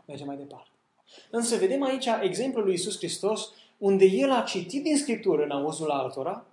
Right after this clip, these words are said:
și după aceea l-a interpretat. Și asta vedem și în Vechiul Testament. Citeau preoții legea și după aceea îl interpretau. Și așa avem și noi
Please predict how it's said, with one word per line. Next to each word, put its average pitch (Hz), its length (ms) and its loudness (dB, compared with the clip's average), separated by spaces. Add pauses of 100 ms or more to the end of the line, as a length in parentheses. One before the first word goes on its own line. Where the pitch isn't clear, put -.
(800)
și - 180 -6
după 208 200 -4
aceea 208 560 -6 (240)
l-a 180 160 -10
interpretat. 185 720 -12 (1120)
Și - 140 -6
asta 240 200 0
vedem 208 280 2
și 226 160 -4
în 226 60 -2
Vechiul 226 260 -4
Testament. 214 500 -8 (280)
Citeau 247 440 0
preoții 190 540 2
legea 139 580 -6 (180)
și - 140 -14
după 247 180 -4
aceea 226 540 -6 (220)
îl 208 80 -10
interpretau. 208 540 -8 (1120)
Și - 340 -8
așa 190 500 -4
avem 226 460 0
și - 340 -2
noi 208 460 -4